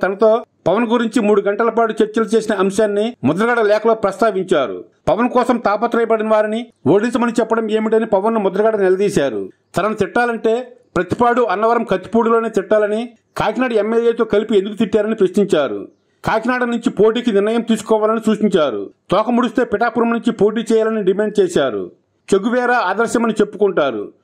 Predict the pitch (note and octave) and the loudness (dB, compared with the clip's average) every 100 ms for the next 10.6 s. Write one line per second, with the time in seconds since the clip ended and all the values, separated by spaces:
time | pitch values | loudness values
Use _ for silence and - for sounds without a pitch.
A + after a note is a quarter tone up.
0 | _ A#2+ G#3 A#3+ A#3+ A#3 A#3+ E3+ G3+ A#3 | _ 0 2 0 0 -2 -2 0 0 0
1 | A3 A3 A3 G#3+ A#3 A3 G3 G#3+ G#3+ A#3+ | -2 0 -2 0 -2 0 0 0 0 -4
2 | _ - E3+ G#3+ B3 B3+ B3 A3 A#3 A#3 | _ -6 -4 -2 -2 0 0 0 0 0
3 | A#3 A3+ G#3 A3 B3 B3 A3+ A3+ - G3+ | 2 2 2 2 0 -2 0 0 0 0
4 | B3+ A#3 G#3+ A3 A#3+ G#3+ G#3 F3+ G#3 A3+ | -2 2 2 2 0 -2 2 2 2 0
5 | G3 F3 G3+ G3+ G#3+ G#3 G#3 G3+ F#3+ G3 | 0 -2 -2 -2 0 2 0 -2 0 2
6 | F3+ C#3+ G#2+ - _ _ _ E3+ A#3+ A#3+ | 2 0 -2 -6 _ _ _ 0 2 0
7 | B3 B3 A3+ G3+ A#3+ A#3+ A#3+ A#3 A#3 A#3 | -2 -2 0 -2 0 0 -2 -2 -2 0
8 | A3+ A3 A3 A3 A#3 A3+ A#3 A3 G#3+ A3 | 0 2 2 2 -2 0 -2 0 -2 0
9 | G3+ G3 A3+ A3+ A3+ G3+ G3 G#3+ G#3 G#3+ | -2 -2 -2 0 0 -2 -2 -2 0 0
10 | F3 D#3 E3+ B2+ F#2+ | -2 -2 0 0 -4